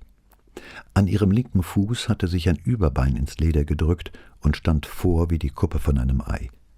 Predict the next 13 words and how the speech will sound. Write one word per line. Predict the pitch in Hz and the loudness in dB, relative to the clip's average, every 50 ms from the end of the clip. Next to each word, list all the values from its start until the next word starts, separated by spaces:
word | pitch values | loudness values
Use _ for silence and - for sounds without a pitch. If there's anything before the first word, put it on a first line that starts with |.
| _ _ _ _ - _ | _ _ _ _ -10 _
War | - 67 78 71 76 | 0 0 2 2 0
die | 76 85 78 - - | -2 -4 -6 -4 -2
Ehe | - 95 95 98 104 113 107 | 0 0 2 2 0 0 0
das | 78 73 - - | -2 -4 -2 0
letzte | 71 85 85 - - - - - 80 - | 0 0 0 -2 -6 -6 -4 -4 0 0
aller | 78 78 80 80 | 2 0 2 2
Geheimnisse? | 82 76 76 71 69 69 71 73 - - 101 107 - _ _ _ _ _ _ _ - _ _ _ _ _ _ _ _ _ _ - _ - - - - - - - | 2 2 2 2 2 0 -2 -2 -2 -4 -4 -4 -8 _ _ _ _ _ _ _ -20 _ _ _ _ _ _ _ _ _ _ -20 _ -20 -20 -20 -20 -20 -12 -4
"Wann | 90 92 90 92 104 92 82 73 65 60 53 50 - | -2 0 4 4 4 4 4 2 2 0 -2 -6 -6
haben | - - 67 64 64 60 | -2 -2 0 0 0 0
Sie | 60 64 60 | -2 -2 -2
gestritten, | - - - - 67 - - - | -4 -4 0 0 -2 0 0 -4
Signora?" | - - 71 64 58 53 50 50 - - - _ _ _ - - - - - - _ - _ - - - - | -2 0 0 0 0 -2 -4 -6 -8 -12 -14 _ _ _ -20 -20 -20 -20 -20 -20 _ -20 _ -20 -20 -14 0
"Immerzu, | - 107 104 80 65 - - - 95 78 64 64 | 2 4 4 4 2 -2 -2 -2 0 0 0 -2